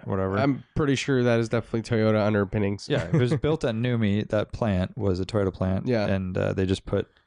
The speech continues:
Speaker 1: a Chevy badge. So it's like representing America. Like, you can be this American car driver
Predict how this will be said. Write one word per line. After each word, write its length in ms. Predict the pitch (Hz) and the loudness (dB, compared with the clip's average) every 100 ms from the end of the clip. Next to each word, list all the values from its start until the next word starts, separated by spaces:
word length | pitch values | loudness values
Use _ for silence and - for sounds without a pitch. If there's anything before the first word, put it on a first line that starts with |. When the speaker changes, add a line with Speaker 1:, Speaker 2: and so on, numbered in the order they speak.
| - | -6
Speaker 1:
a 300 | 101 92 92 | -2 0 0
Chevy 260 | - 95 92 | -2 -2 -2
badge. 540 | 107 113 90 90 101 | -2 0 -2 -4 -8
So 380 | - 98 98 92 - - - - _ _ | -2 2 2 0 -10 -20 -20 -20 _ _
it's 140 | - - | -10 -2
like 180 | 113 98 | -2 -2
representing 520 | - 120 143 139 151 | -4 -2 0 -2 0
America. 680 | 151 120 101 98 - 104 120 | 0 2 2 2 0 0 0
Like, 180 | - 104 | 0 -2
you 80 | 110 | -2
can 140 | 117 | -4
be 140 | 107 117 | 0 0
this 180 | 104 113 | 0 -2
American 640 | 104 107 117 - 127 117 | -2 0 0 -2 -2 -2
car 380 | - 135 135 127 | -2 0 0 0
driver 640 | 110 101 95 95 110 120 | 0 0 2 2 0 -2